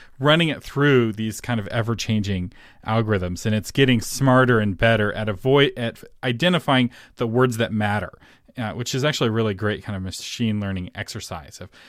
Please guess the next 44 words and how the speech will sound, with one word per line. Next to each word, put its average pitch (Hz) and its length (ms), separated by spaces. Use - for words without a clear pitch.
here's 160 340
these 110 280
thousand 147 420
words 185 380
that - 260
people 123 180
have 107 80
said 127 160
about 117 160
the - 80
book, 139 260
either 113 200
in 104 100
the 101 80
description 117 480
or 101 100
in 98 100
the 95 100
reviews, 120 420
and 107 140
here 135 180
are 127 60
the 113 100
ones 104 280
that 90 120
matter, 90 340
the - 80
ones 107 180
that 98 100
are 92 60
unique 107 340
to - 80
this 117 160
book 113 380
and 98 160
aren't 113 180
overly 117 420
common, 95 520
right? 95 200
The, 107 160
and 104 120
it 104 100
just 110 260
uses 101 340